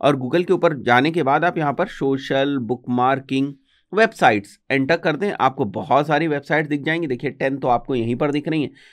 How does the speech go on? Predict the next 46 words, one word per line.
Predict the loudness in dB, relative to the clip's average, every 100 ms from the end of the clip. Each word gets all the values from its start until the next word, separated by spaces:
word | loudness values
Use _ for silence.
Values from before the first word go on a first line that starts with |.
| _ 4
थाउजेंड | 6 6 2 2
प्लस | 0 2
आपको | 0 0
यहाँ | -2 0
पर | -2 -2
दिख | -2
रही | -2 -2
हैं, | -2
थाउजेंड | -2 -2 -2 -4
प्लस | -6 -6
आपको | -8 -6
यहाँ | -6 -4
पर | -4
दिख | -6 -6
रही | -6
हैं। | -6
अगर | -6
मैं | -6 -8
इसको | -8 -10 -6
ओपन | -6 -4
भी | -4 -4
करता | -8 -8
हूँ | -14 -12 0
तो |
आप | 0
देखोगे | 2 -2 -2
यहाँ | -4 -6
पर | -8 -8
बहुत | -6 0 0 2
सारी | -2 0
आपको | -2 -2 -4
ऐसी | -6 -4
वेबसाइट्स | -4 -4 -4 -8 -8
दिखेंगी | -10 -6 -6 -6 _ _ _
जहाँ | 2 4 4
पर | 2
सोशल | -2 -2 0
बुकमार्किंग | -2 -2 0 0 -2 -2
के |
लिंक्स | 0 0 -2 2
आप | 2
बना | 2 0 -2
सकते | -6 -16 -14
हो, | -14
ठीक | -8 -4
है। | -2